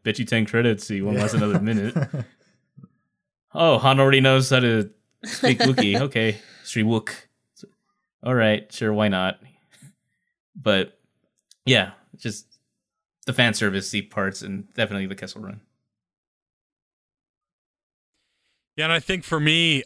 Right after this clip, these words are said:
Speaker 4: um, it's every time Han and Chewie are on the screen together at the same time, um, it, it's
Speaker 3: Mm.
Speaker 4: just magical.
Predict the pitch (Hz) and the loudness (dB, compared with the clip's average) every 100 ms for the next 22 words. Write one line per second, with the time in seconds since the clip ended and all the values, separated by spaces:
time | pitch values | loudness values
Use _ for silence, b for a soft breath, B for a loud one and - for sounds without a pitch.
0 | - 127 123 120 117 107 82 - _ 98 | -4 0 2 2 0 -4 -8 -20 _ -20
1 | _ 53 78 76 90 _ _ _ _ _ | _ _ _ _ _ _ _ _ _ _
2 | _ 110 - 135 147 160 147 143 147 147 | _ -14 -6 -2 -2 0 0 0 0 -2
3 | 127 - _ _ _ 139 127 139 139 110 | -6 -14 _ _ _ -4 -2 0 -2 -4
4 | - 131 120 90 71 _ _ 104 110 92 | -4 -2 0 -4 -12 _ _ -8 -6 -6
5 | - - - - - 135 131 117 104 104 | -8 -4 -4 -4 -4 -2 0 -2 -6 -8
6 | 98 98 - - - 107 110 - 107 95 | -6 -8 -10 -14 -10 -8 -8 -8 -8 -8
7 | 92 82 _ _ _ _ _ _ 107 98 | -8 -12 _ _ _ _ _ _ -8 -4
8 | 98 90 87 87 _ 131 185 190 196 226 | -2 -2 -4 -12 _ -14 -8 -6 -8 -12
9 | - - 123 110 107 - 101 98 92 92 | -16 -8 -4 -2 -2 -4 -6 -4 -2 -4
10 | - - 76 _ | -6 -12 -18 _